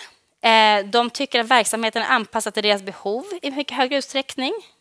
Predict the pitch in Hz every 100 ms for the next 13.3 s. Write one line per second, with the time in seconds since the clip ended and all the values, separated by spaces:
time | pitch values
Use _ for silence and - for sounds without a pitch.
0 | _ 240 233 233 240 240 214 226 214 233
1 | 214 _ 247 - - 214 349 - - -
2 | - - - 226 233 220 277 - 294 277
3 | - 240 226 254 - 220 220 277 254 208
4 | 196 262 359 294 220 196 196 202 208 190
5 | 185 - - 214 196 208 220 202 220 320
6 | - 196 180 185 _ _ _ - 262 -
7 | 311 285 240 220 220 214 214 196 - 208
8 | 202 196 190 208 208 294 302 190 185 185
9 | 180 - 180 214 214 202 208 - - 240
10 | - - 208 - 208 208 - 202 202 214
11 | 220 262 208 - _ _ _ _ _ 208
12 | 196 190 190 302 285 - 226 196 262 311
13 | 214 175 131